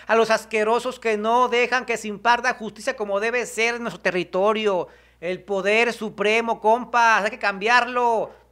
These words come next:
De chingada madre, ¿qué hacen también nuestro? Hay que poner nuestro granito de arena.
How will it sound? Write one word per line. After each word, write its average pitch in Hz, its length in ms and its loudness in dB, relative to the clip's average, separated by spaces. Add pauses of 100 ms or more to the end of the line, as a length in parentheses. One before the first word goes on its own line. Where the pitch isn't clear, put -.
(200)
De 202 340 -12
chingada 240 520 0
madre, 240 240 0
¿qué 254 60 -6
hacen 247 280 -6
también 240 300 0
nuestro? 226 360 -2 (200)
Hay - 100 -6
que 247 100 0
poner 226 280 -4
nuestro 240 280 0
granito 220 340 2
de 240 100 6
arena. 226 680 4